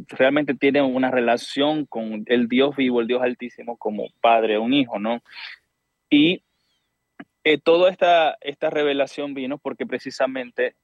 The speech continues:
el Señor Jesucristo hizo la distinción entre los creyentes y los discípulos. En ninguna, y ahora aquí sí vamos al contexto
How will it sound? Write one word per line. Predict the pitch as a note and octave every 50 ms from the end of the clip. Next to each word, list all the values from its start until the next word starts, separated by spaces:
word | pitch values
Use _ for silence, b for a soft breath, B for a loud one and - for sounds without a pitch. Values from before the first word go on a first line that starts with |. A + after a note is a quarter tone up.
| _ _
el | - A#2+ A#2+
Señor | - - A#2+ A#2+ B2+ E3 F#3+
Jesucristo | F#3 E3 - D3+ B2+ - D#3 D#3 - - B2
hizo | C#3+ - - C3+
la | B2 B2
distinción | B2+ C3 - _ B2+ A#2+ A#2+ A#2+ - - - F3 G#3 G#3+ D3 G2+ - _ _ _ _ _
entre | - B2+ B2+ - B2 B2
los | B2+ B2 -
creyentes | - B2 A#2+ A#2+ B2 D#3 G#3 B3+ - - D3 C3
y | B2
los | A2 A2 A2
discípulos. | A2 - G3 - - F#2+ - _ - - - - _ _ _ _ _ _ _ _ _ _
En | A2 G#2+ G#2+ A2
ninguna, | A2 A2 A2 A2 G#2 A#2 A#2+ B2+ C#3+ D#3 E3+ E3+ C#3+ F#2 - _ _ _ _ _ _ _ _
y | _ A#2+ A2+
ahora | A#2 B2 C3+
aquí | C3 - - C#3 C#3 C#3 C3+
sí | - C#3
vamos | B2+ B2+ B2+ B2+ C#3 A#2+ -
al | C#3 B2+ B2
contexto | - A#2 A2+ A2+ A2+ - - B2+ B2 - _ - D3+ E3+